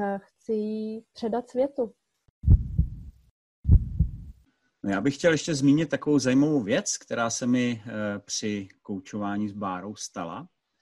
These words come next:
Speaker 2: A je to taky taková věc, která se mi ještě nikdy nestala s nikým. A to vlastně, když jsme dokončili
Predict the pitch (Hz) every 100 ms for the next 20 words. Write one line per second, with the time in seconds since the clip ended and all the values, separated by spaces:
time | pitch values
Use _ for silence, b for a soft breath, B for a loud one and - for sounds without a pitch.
0 | _ _ - - 107 151 156 127 101 110
1 | 101 98 - 95 - 101 98 - 101 101
2 | 110 95 - 95 95 95 - 98 135 190
3 | b b b b b _ - 107 104 104
4 | 127 135 131 - 143 135 135 135 123 120
5 | - 123 101 - - 120 - 180 175 -
6 | 170 160 160 160 160